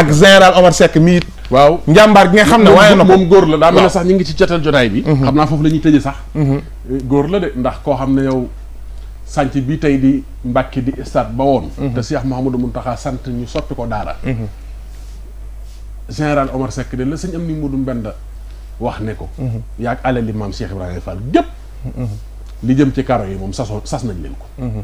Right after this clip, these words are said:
Speaker 2: Li jëm ci karo yi.
Speaker 1: Mhm.
Speaker 2: Sas nañ leen ko.
Speaker 1: Mhm.
Speaker 2: Te boo xoolee budget karo yi, lu mu gàtt, gàtt, gàtt,
Speaker 1: Mhm.
Speaker 2: bu ëpp soixante millions dana ko mën.
Speaker 1: Ouais.
Speaker 2: Te fii ak ay weer la.
Speaker 1: Mhm. Mhm.
Speaker 2: Daanaka
Speaker 1: Te
Speaker 2: deux mois sax laay wax.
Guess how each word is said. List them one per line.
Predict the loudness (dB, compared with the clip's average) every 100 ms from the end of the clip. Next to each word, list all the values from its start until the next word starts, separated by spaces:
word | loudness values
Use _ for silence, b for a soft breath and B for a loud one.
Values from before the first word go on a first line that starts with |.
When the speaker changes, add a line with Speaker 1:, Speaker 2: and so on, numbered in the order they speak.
| -8
Speaker 2:
Li |
jëm | -6 -6
ci | -6
karo | -8 -8
yi. | -14 -12
Speaker 1:
Mhm. | -8 -8 -10 -14 -18 -18
Speaker 2:
Sas | -8 -6 -2
nañ | -4 -4
leen | -10
ko. | -16 -16 -10
Speaker 1:
Mhm. | -10 -10 -12 -18 -8
Speaker 2:
Te | -6
boo | -2 -2
xoolee | -2 -4
budget | -4 -4 -4
karo | -4 -6
yi, | -6
lu | -8
mu | -8 -4
gàtt, | -4 -4 -8
gàtt, | -4 -4 -6 -2
gàtt, | -2 -2 -12 -12
Speaker 1:
Mhm. | -10 -10 -12 -16 -12
Speaker 2:
bu | -10 -4
ëpp | -4
soixante | -4 -8 -8 -8
millions | -8 -10 -12
dana | -12
ko | -14
mën. | -16 -16 -16 -16 -12 -12 -12 -14
Speaker 1:
Ouais. | -14 -14 -16 -10 -12 -12 -18 -18 -16 -16 -8
Speaker 2:
Te | -6
fii | -2 -2
ak | 0
ay | 0 0
weer | -4 -8
la. | -8
Speaker 1:
Mhm. | -6 -4 -6 -12 -16 -18 -18 -16 -12 -8
Mhm. | -6 -2
Speaker 2:
Daanaka | 0 0 0
Speaker 1:
Te | 4
Speaker 2:
deux | 6 6
mois | 4 -2
sax | -6
laay | -8 -8
wax. | -10